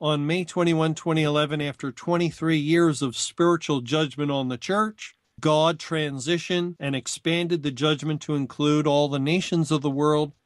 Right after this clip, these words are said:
and they also were caught. They also, just like the unsaved in the church, do not believe. They don't recognize anything they cannot see.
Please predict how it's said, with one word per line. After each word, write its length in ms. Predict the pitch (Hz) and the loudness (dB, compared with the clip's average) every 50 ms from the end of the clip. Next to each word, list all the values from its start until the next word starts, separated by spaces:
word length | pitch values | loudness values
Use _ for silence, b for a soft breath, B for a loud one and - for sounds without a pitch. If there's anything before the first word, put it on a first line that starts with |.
| _ _ _ _ _ _ _ - | _ _ _ _ _ _ _ -4
and 440 | - 151 151 147 147 151 151 143 139 | 0 0 2 2 2 0 0 0 0
they 200 | 147 160 165 170 | 2 2 4 4
also 440 | 180 196 220 226 220 - - 175 | 4 4 2 2 0 -2 -2 -2
were 200 | 160 147 147 147 | -2 0 -2 -4
caught. 360 | 143 - - 160 139 123 - _ | -4 -4 -4 -4 -4 -6 -8 _
They 320 | - 135 - 165 175 180 180 | -12 -6 -2 0 0 2 2
also, 680 | 196 214 240 240 214 - - 147 143 156 185 220 226 - _ _ - | 2 0 0 -2 -4 -4 -4 -2 0 0 -2 -2 -6 -10 _ _ -8
just 240 | - 156 156 - - | -4 -4 -4 -2 0
like 300 | 165 170 165 160 - - | 0 0 0 0 -4 -4
the 220 | 156 151 151 143 139 | -4 -4 -4 -2 -2
unsaved 560 | 147 160 165 160 156 - 180 165 165 156 143 | 0 0 0 -2 -2 0 0 0 0 0 0
in 140 | 151 151 147 | -2 -2 -2
the 80 | 143 135 | -4 -4
church, 600 | - - 208 240 226 214 202 - - - - - - | -2 0 2 2 2 0 -2 -6 -10 -12 -14 -8 -2
do 180 | - 147 147 | 2 4 4
not 300 | 143 143 147 151 156 160 - - 151 | 6 6 4 4 2 0 -4 -6 -4
believe. 840 | 139 151 156 151 151 147 151 156 160 180 214 240 254 220 214 - - | 0 0 2 2 2 0 0 0 0 0 0 -2 -4 -4 -8 -12 -10
They 200 | - 127 143 156 | -4 0 0 2
don't 200 | 156 156 151 139 - | 2 0 0 -2 -4
recognize 840 | 135 139 160 165 180 170 - 175 160 165 165 165 180 190 196 156 151 | -2 0 0 0 0 -2 -2 -4 -2 0 0 0 0 0 0 0 0
anything 520 | 165 170 190 190 170 - 170 175 180 180 | 0 0 0 -2 -4 -2 -2 -2 0 0
they 160 | 175 175 170 | 0 -2 -2
cannot 400 | 165 - 170 165 170 170 170 160 | -2 -2 0 0 2 0 0 -2
see. 460 | - - - 190 190 175 143 117 - | -4 -4 -2 -2 0 0 -2 -2 -6